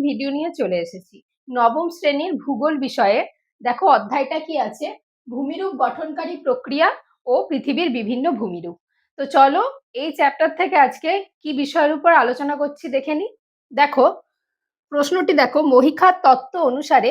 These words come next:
হিমালয় পর্বতের উৎপত্তি ব্যাখ্যা করো। কি করে হিমালয় পর্বতের উৎপত্তি হলো সেটা মহীখাত তত্ত্বের মাধ্যমে আজকে ব্যাখ্যা করে নেব। তাহলে আগে জেনে নিই মহীখাত তত্ত্বের প্রবক্তা কে।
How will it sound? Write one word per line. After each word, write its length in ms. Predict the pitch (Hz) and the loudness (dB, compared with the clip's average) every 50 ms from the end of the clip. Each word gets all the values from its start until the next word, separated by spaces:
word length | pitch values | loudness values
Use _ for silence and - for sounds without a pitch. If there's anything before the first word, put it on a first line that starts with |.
| 392 349 - | -2 -2 -6
হিমালয় 480 | - 277 254 269 269 277 302 330 359 349 285 | -8 -2 2 2 4 6 4 4 4 6 4
পর্বতের 440 | 247 233 220 247 254 - 359 370 302 | 4 4 4 2 0 0 0 0 0
উৎপত্তি 480 | 269 185 - - 269 262 254 - 381 381 | -2 -4 -6 -6 -6 -6 -6 -4 -6 0
ব্যাখ্যা 360 | 330 220 196 - - - 262 | 2 2 2 2 0 -4 -4
করো। 280 | 208 - - - 185 190 _ _ _ _ _ _ _ _ _ _ - 294 | -4 -4 -8 -12 -12 -16 _ _ _ _ _ _ _ _ _ _ -14 -14
কি 60 | 294 | -8
করে 200 | 285 349 370 392 349 | -4 -2 -2 -2 -2
হিমালয় 440 | 277 294 269 269 277 294 320 339 339 - | -2 -2 -2 -2 0 0 -2 -2 0 -2
পর্বতের 440 | 277 277 247 294 294 294 339 339 | -2 -2 -2 -6 -8 -8 -8 -8
উৎপত্তি 500 | 320 285 - - - 294 294 294 - 349 330 | -8 -8 -8 -8 -10 -10 -10 -10 -10 -8 -6
হলো 220 | 302 247 202 247 311 311 | -4 -4 -4 -4 -6 -8
সেটা 220 | - 302 - 294 311 | -10 -8 -6 -6 -4
মহীখাত 400 | 285 247 220 233 233 302 311 311 | -4 -4 -6 -6 -6 -8 -8 -6
তত্ত্বের 340 | - 226 - - - 240 240 | -6 -8 -8 -8 -12 -12 -8
মাধ্যমে 340 | 254 247 220 214 285 294 311 | -6 -6 -6 -6 -8 -6 -4
আজকে 220 | 294 240 - - 415 | -4 -6 -6 -8 -6
ব্যাখ্যা 320 | 494 - 208 - - - - | -2 -2 -2 -2 -4 -12 -10
করে 200 | - 190 180 180 | -10 -10 -12 -12
নেব। 180 | 180 175 175 - _ _ _ _ _ _ _ _ - | -16 -18 -20 -20 _ _ _ _ _ _ _ _ -6
তাহলে 140 | 320 320 349 | -4 0 0
আগে 200 | 359 349 320 392 | 0 0 0 0
জেনে 280 | 320 262 302 294 359 370 | 0 0 0 0 0 -2
নিই 160 | 311 302 320 | -2 -2 -4
মহীখাত 460 | 320 277 269 240 320 302 311 349 370 359 - | -2 -2 -2 -2 -2 -4 -2 -4 -4 -2 -2
তত্ত্বের 320 | - - - - 370 - | -4 -4 -4 -8 -12 -10
প্রবক্তা 500 | - 247 226 202 214 226 - _ - 208 | -6 -6 -6 -6 -6 -10 -10 _ -18 -18
কে। 200 | - _ _ | -18 _ _